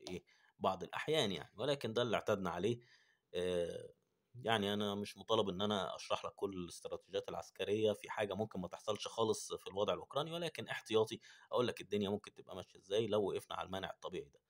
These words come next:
طيب، في حد يقول لي: "لا، إحنا ب-، مش بصدد احتلال كامل وهتبقى المنطقة دي كده بس"، ولكن أنا لسه سامع خبر إن بيقول لك إن في إنزال في سومي.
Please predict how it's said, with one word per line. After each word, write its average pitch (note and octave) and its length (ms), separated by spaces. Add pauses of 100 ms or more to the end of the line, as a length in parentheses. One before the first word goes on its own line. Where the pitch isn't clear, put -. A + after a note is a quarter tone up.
(280)
طيب، E2+ 200
في - 180
حد C#3+ 220
يقول C3 240
لي: B2 80
"لا، B2 220
إحنا F#2+ 540 (640)
ب-، F#2 140
مش G2 280
بصدد A2 340
احتلال G#2 380
كامل C#3+ 320 (460)
وهتبقى G#2+ 800
المنطقة F2 560
دي F2 140
كده - 220
بس"، - 300 (360)
ولكن C#3+ 380
أنا A#2+ 140
لسه C#3+ 280
سامع B2+ 340
خبر G#2+ 460 (380)
إن G#2 180
بيقول F#2+ 340
لك G2 220 (360)
إن F#2+ 200
في A2+ 360 (240)
إنزال F#2 600
في F#2 300 (140)
سومي. G#3+ 580